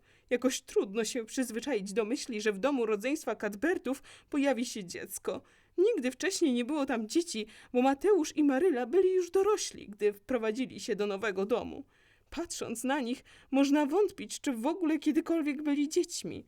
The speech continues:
Za nic nie chciałabym się znaleźć na miejscu tego chłopca.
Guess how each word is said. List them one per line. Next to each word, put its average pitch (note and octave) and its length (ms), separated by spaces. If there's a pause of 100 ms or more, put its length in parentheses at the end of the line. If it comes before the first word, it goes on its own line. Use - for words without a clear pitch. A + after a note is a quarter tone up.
(420)
Za B3 320
nic A#3+ 280
nie C4+ 180
chciałabym A#3 500
się B3+ 160
znaleźć A3+ 520
na B3+ 140
miejscu A#3 480
tego G#3+ 220
chłopca. - 500